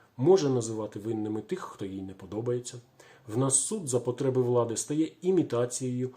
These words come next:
в нас лідери думок, авторитети суспільства чітко дотримуються самоцензури і або роблять вигляд, що цього немає, і вчать чинити так само всі свої величезні аудиторії,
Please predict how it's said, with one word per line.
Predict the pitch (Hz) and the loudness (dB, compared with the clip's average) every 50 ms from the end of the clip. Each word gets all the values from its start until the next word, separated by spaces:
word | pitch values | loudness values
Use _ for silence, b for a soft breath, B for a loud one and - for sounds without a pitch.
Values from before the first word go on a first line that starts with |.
| B B B B | B B B B
в | 117 | 0
нас | 123 127 120 - 117 | 2 2 2 0 -2
лідери | 117 117 107 110 107 107 | -4 -4 -4 -4 -6 -6
думок, | 101 104 113 151 175 175 - | -6 -4 -2 -2 -2 -2 -4
авторитети | - - - 120 117 113 - 175 170 165 | -8 -6 -4 -4 -2 0 0 0 2 0
суспільства | 156 - 180 - - - 202 196 160 - - 120 104 - | -2 -2 -2 -4 -6 -6 -4 -4 -4 -4 -4 -6 -8 -6
чітко | - - 175 196 196 - - 220 | -6 -6 -6 -6 -6 -6 -4 -4
дотримуються | 208 202 202 - 220 220 214 202 196 190 175 - 175 - | -4 -4 -4 -6 -4 0 6 8 10 10 10 8 4 2
самоцензури | - 170 160 156 147 - 131 127 113 104 123 175 196 160 117 - B B B B B | 2 2 2 0 0 0 -2 -4 -4 -2 0 0 2 2 0 -2 B B B B B
і | 123 123 - | -10 -8 -6
або | - 113 107 117 127 131 | -6 -4 0 2 4 6
роблять | 131 131 123 120 123 120 - - | 6 6 4 2 -2 -2 -4 -4
вигляд, | 117 120 151 165 127 131 143 139 - - B B B B B B B B B B | -2 0 0 0 0 0 0 -2 -2 -4 B B B B B B B B B B
що | - - - - 131 | -10 -6 -4 -4 -2
цього | 131 - 135 120 131 131 | -2 -2 -2 -2 0 0
немає, | 127 120 110 120 165 185 175 147 131 127 - | 0 0 0 0 0 0 0 0 0 -2 -2
і | 127 117 | -4 -6
вчать | - - - 139 135 135 - | -2 2 2 4 4 2 0
чинити | - - 135 131 131 120 123 | -2 0 2 2 4 2 2
так | 123 131 123 - | 2 0 2 2
само | - 135 123 123 120 113 - | 2 2 2 0 0 0 2
всі | - - - 143 | 2 2 2 2
свої | - - 123 123 120 120 | 0 0 0 0 0 2
величезні | 117 123 123 123 120 - - 123 117 113 120 117 117 | 2 4 2 2 2 0 0 0 0 0 -2 -2 0
аудиторії, | 117 120 120 120 117 117 117 107 101 98 98 | 0 0 -2 -2 -4 -4 -6 -6 -6 -8 -12